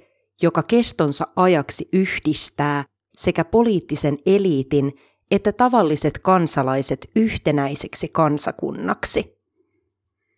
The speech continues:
Huhtikuun neljästoista päivä Suomi kerääntyi televisioruutujen, verkkouutisten ja sosiaalisen median ääreen jännittämään eduskuntavaalien tuloksia. Suomessa käytiin maan historian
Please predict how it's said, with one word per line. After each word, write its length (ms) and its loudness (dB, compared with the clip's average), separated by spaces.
Huhtikuun 580 2
neljästoista 680 0
päivä 400 2
Suomi 400 2
kerääntyi 600 -2
televisioruutujen, 1200 -2
verkkouutisten 1160 -2
ja 60 2
sosiaalisen 840 2
median 520 2
ääreen 640 2
jännittämään 840 0
eduskuntavaalien 1300 0
tuloksia. 680 0
Suomessa 560 2
käytiin 540 2
maan 360 2
historian 640 -2